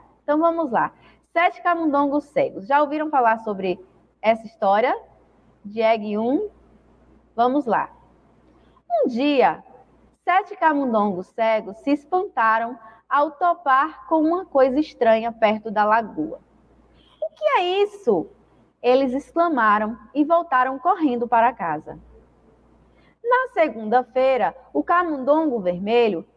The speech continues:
foi o primeiro a ir até lá para verificar. E aí ele foi lá, né, o camundongozinho vermelho, verificar o que é,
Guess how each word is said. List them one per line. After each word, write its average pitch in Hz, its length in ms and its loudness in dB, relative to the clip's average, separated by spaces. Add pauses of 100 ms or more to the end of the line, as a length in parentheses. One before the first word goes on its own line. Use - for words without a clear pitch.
foi 302 180 2
o 320 80 0
primeiro 330 580 0
a 262 180 2
ir 254 160 -4
até 254 320 0
lá 262 220 2
para 262 240 -2
verificar. 262 640 -4 (180)
E 185 80 -10
aí 180 180 -6
ele 185 260 -4
foi 262 180 0
lá, 226 560 0
né, 190 160 -4
o 247 60 0
camundongozinho 175 640 -8
vermelho, 254 560 0 (340)
verificar 285 520 0
o 294 60 -2
que 330 200 -6
é, 196 320 0